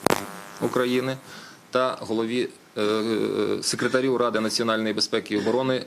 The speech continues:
Клюєву. Вони ж, в свою чергу, доручили виконання і організаційні заходи щодо виконання цього плану, кожен в своїй частині: заступнику секретаря Р Н Б О Сівковичу,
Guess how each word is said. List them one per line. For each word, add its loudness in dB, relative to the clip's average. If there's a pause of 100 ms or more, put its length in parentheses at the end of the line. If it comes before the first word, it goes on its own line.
Клюєву. -2 (1120)
Вони 2 (160)
ж, 2
в -4
свою 2
чергу, 2
доручили 2
виконання 2
і 2
організаційні 2
заходи 0
щодо -2
виконання 2
цього 0
плану, 0 (580)
кожен 2
в 0
своїй 2
частині: 0
заступнику -2
секретаря -2
Р 2
Н -2
Б -2
О 2
Сівковичу, -2